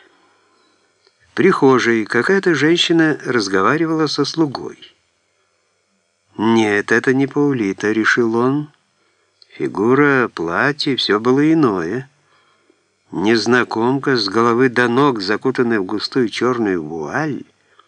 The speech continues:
повернулась и с видимой досадой вышла на улицу. Дон Диего последовал за ней.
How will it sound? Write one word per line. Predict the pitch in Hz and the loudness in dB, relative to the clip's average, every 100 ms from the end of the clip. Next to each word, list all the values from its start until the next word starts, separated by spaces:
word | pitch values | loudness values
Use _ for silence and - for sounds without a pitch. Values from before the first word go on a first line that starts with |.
| _ _ _ _ _ | _ _ _ _ _
повернулась | 98 101 117 120 123 151 208 143 90 - | 0 2 4 4 4 2 2 0 -2 -4
и | 98 | -4
с | 85 - | -6 -8
видимой | 82 110 151 131 107 | -4 -2 2 2 2
досадой | 92 - 185 165 110 | 0 0 0 2 0
вышла | 127 147 156 | 0 -4 -2
на | 160 165 | 0 2
улицу. | 117 73 64 - | 2 -2 -6 -6
Дон | 78 113 107 | -2 0 0
Диего | 90 101 156 170 | 0 0 0 -2
последовал | 170 160 - 90 76 76 104 117 | -4 -4 -4 -4 -6 -6 -8 -6
за | 101 120 | -6 -6
ней. | 113 60 | -8 -12